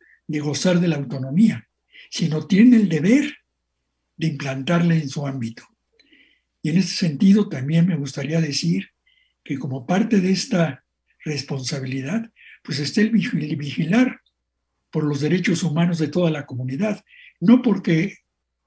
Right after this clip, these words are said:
tenga que hacer las labores de policía, sino porque son parte de, de los derechos de los que, de los que gozan o debería gozar la comunidad académica.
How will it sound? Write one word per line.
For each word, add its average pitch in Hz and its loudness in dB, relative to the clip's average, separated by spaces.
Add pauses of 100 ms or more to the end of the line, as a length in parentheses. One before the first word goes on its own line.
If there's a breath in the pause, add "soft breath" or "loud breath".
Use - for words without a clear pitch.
(420)
tenga 190 2
que - -8
hacer 180 -4
las 170 0
labores 160 -4
de 151 -6
policía, 131 -4 (340 soft breath)
sino - -14
porque - -14
son 165 -6
parte 175 -2 (400)
de, 127 -8
de 131 -8
los 127 -8
derechos 160 -4 (240)
de 131 -10
los 131 -8
que, 123 -8 (800)
de 139 -12
los 131 -8
que 135 -8
gozan 165 0
o 123 -8
debería 139 -4
gozar 143 -6 (260)
la 135 -8
comunidad 127 -6
académica. 117 -8